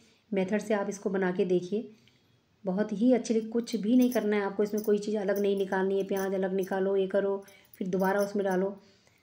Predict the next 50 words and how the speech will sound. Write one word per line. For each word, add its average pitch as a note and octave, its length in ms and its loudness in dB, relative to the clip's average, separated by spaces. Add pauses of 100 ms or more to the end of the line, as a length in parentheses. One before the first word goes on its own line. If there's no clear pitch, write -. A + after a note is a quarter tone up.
(300)
सब A3 160 2
एक G3+ 140 6
ही A3 120 2
बार G3+ 180 2
में A#3+ 120 0
सारी G#3 240 -2
चीज़ें G#3 240 0
एक G#3 100 0
साथ F#3+ 240 -4
बढ़िया F#3 220 0
बन F3 60 0
जाए। F3 120 -2
देखो, F#3+ 220 -2
उबल G3 280 0
गया G#3+ 160 2
है, A#3+ 180 0
फुल A3 220 0
फ्लेम G#3 200 0
में G#3 80 0
मैंने G#3 160 0
उबाल F3+ 280 -2
दिया G3 140 0
था B3+ 220 -2 (600)
और A3 160 -2
इसलिए A#3+ 260 0
उबाला A3+ 260 2
है। C4+ 80 0
अब A3 180 -4
मैं A#3+ 120 2
इन B3 120 2
सबको - 360 -2
ऊपर A3 180 2
नीचे G#3+ 200 0
मिक्स G3 220 -2
कर G3+ 200 2
दूँगी। G#3+ 340 0 (580)
इससे A#3+ 240 -2
क्या B3 160 2
होगा A#3+ 200 2
कि B3 140 -2
आपकी A#3 280 0
सब्ज़ी, G#3+ 360 0 (380)
आप - 420 -4
जैसे G#3 300 -2
चावल A3+ 340 0 (280)
इसको G3+ 240 -4
निकालोगे G#3 580 0
बिरयानी F#3 360 0
को, G#3 100 -4
तो D4 280 -4